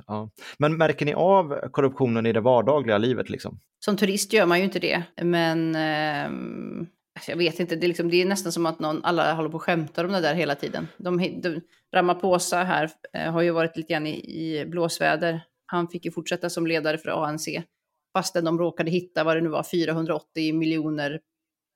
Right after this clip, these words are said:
Speaker 2: dollar i cash under en soffa hos honom. Och han inte förstår riktigt var de pengarna kom ifrån.
Speaker 1: Åh, fan.
Speaker 2: <laughs>
Speaker 1: Här låg det, här låg det
Speaker 2: Ah.
Speaker 1: lite kontanter och skräpa.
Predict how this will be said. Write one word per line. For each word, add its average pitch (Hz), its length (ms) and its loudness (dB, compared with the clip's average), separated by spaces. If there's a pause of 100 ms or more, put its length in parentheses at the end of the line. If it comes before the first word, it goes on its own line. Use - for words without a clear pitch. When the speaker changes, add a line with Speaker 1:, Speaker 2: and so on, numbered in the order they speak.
(160)
Speaker 2:
dollar 156 640 0 (580)
i 151 180 -6
cash 156 520 -2
under 156 280 0
en 151 80 0
soffa 170 340 -4
hos 165 180 0
honom. 156 320 -2 (840)
Och 175 60 -2
han 165 300 2
inte 160 220 -4
förstår 151 360 -4
riktigt 156 300 -8 (100)
var 156 220 -6 (760)
de 160 200 -6
pengarna 165 320 -2
kom 160 220 -4
ifrån. 170 260 0 (1200)
Speaker 1:
Åh, 127 80 0
fan. 110 240 -2
Speaker 2:
<laughs> 226 1120 2
Speaker 1:
Här 104 120 0
låg 135 160 4
det, 139 400 8
här 127 140 2
låg 110 100 8
det 104 80 10
Speaker 2:
Ah. 147 40 8
Speaker 1:
lite 139 400 8
kontanter 135 420 2
och 127 60 6
skräpa. - 560 0